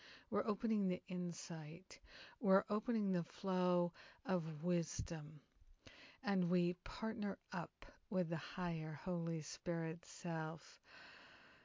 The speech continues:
taking a breath of love and gratitude, so grateful to recognize the mighty I Am presence of our being, that higher self, that holy self, that Holy Spirit self.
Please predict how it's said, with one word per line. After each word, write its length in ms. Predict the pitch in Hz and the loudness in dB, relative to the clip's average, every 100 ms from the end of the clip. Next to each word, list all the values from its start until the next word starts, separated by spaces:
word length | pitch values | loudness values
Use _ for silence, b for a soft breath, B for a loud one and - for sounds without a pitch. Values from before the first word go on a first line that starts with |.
| B - | B 0
taking 400 | 202 185 180 175 | 2 4 6 4
a 60 | |
breath 500 | 160 175 170 175 - | 6 6 6 4 0
of 160 | 175 165 | -2 2
love 400 | 170 170 170 170 | 2 4 4 2
and 120 | 170 | 0
gratitude, 880 | 170 165 160 165 165 - 185 175 165 | 0 0 0 0 -2 -4 -2 -2 -2
so 360 | - 190 180 - | -2 0 0 2
grateful 720 | 180 170 180 - 180 175 170 _ _ _ _ | 0 2 -2 -2 0 0 -4 _ _ _ _
to 120 | - | -2
recognize 840 | 175 185 175 185 185 175 170 170 - | 4 4 4 -2 0 2 2 0 -2
the 100 | 175 | 0
mighty 420 | 170 170 165 175 175 | 0 0 -2 -4 -2
I 140 | 170 | -2
Am 340 | 165 165 165 - | 0 -2 -4 -4
presence 720 | - 170 160 175 170 - - | -2 -2 -2 -4 -4 -6 -8
of 160 | 185 170 | -4 0
our 160 | 165 160 | 0 -2
being, 580 | 156 170 170 170 175 170 b b b b b b b b b b b | -4 -2 0 0 -2 -4 b b b b b b b b b b b
that 220 | - 196 175 | 2 4 4
higher 480 | - 175 175 175 | 2 4 4 2
self, 500 | 170 - 180 170 170 | -2 -4 -4 -4 -4
that 220 | - 175 165 | -2 0 -2
holy 560 | - 185 175 170 165 | -2 0 0 -2 -4
self, 440 | - - 170 165 - | -8 -6 -4 -6 -2
that 240 | 185 175 | -2 -2
Holy 340 | - 196 190 185 | -2 -2 -2 -4
Spirit 600 | - - 180 170 160 - | -6 -8 -6 -4 -6 -10
self. 500 | - - 170 156 165 | -14 -10 -8 -8 -12